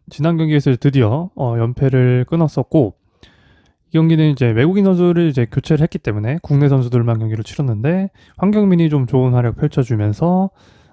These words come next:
어, 삼성화재를 제압했습니다. 외국인을 교체했는데 오늘 경기 역시 외국인 없이 경기를 치르고요. 이날 경기에서 제가 좀 주목하고 있는 부분은 케이비의 조금 오버페이스,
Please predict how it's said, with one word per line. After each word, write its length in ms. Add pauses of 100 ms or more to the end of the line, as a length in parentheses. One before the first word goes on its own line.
어, 160
삼성화재를 540
제압했습니다. 680 (800)
외국인을 360
교체했는데 440
오늘 540
경기 300
역시 520
외국인 320
없이 880
경기를 320
치르고요. 600 (1000)
이날 340
경기에서 420
제가 180
좀 560
주목하고 420
있는 160
부분은 420
케이비의 760
조금 260
오버페이스, 640